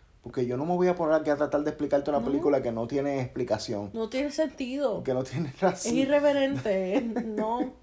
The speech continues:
Speaker 2: no.
Speaker 1: Pero esa, ese es el tipo de, ese tipo de cosas que a veces yo digo, "Mira, uno tiene que tener la mente abierta y
Speaker 2: Ujú.
Speaker 1: entender que no todo el arte tiene un propósito lineal".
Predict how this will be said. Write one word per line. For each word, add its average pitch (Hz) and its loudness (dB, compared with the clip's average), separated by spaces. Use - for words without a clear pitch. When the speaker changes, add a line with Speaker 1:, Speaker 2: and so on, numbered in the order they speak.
Speaker 2:
no. 202 -2
Speaker 1:
Pero 151 6
esa, 185 -2
ese - -4
es 147 -4
el 208 -2
tipo 208 0
de, 175 0
ese 185 -2
tipo 185 -2
de 202 2
cosas 190 0
que 147 -4
a 131 2
veces 151 -2
yo 165 2
digo, 160 2
"Mira, 127 2
uno 135 -2
tiene 156 2
que 160 2
tener 143 -2
la 120 -8
mente 123 -2
abierta 147 6
y 104 2
Speaker 2:
Ujú. 104 2
Speaker 1:
entender 117 -2
que 107 -6
no 104 -4
todo 131 2
el 135 4
arte 127 4
tiene 110 -6
un 131 -2
propósito 123 0
lineal". 123 0